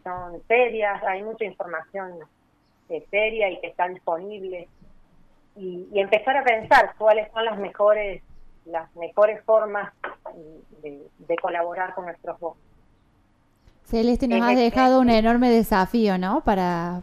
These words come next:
Speaker 2: para aprender, eh, para
Speaker 1: Sí,
Speaker 2: cultivar la
Speaker 1: es para
Speaker 2: paciencia.
Speaker 1: todos. No, yo creo que, eh, todo lo que está pasando a nivel mundial hoy,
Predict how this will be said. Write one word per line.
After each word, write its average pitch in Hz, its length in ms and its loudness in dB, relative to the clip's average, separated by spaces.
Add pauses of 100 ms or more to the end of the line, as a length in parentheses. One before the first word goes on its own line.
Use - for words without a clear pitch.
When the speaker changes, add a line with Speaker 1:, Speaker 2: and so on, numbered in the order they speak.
Speaker 2:
para 185 200 0
aprender, 220 920 2
eh, 196 220 -2
para 196 180 2
Speaker 1:
Sí, - 40 -2
Speaker 2:
cultivar 233 480 8
la 262 100 8
Speaker 1:
es 226 60 2
para 208 120 6
Speaker 2:
paciencia. 233 600 2
Speaker 1:
todos. 208 400 0 (480)
No, 320 400 8
yo 370 140 4
creo 403 260 2
que, 202 560 -2 (560)
eh, 165 320 -10 (340)
todo 269 260 6
lo 214 120 2
que 202 80 -4
está 214 160 4
pasando 196 840 2
a 160 100 -6
nivel 185 280 -10
mundial 185 640 -2
hoy, 185 380 -8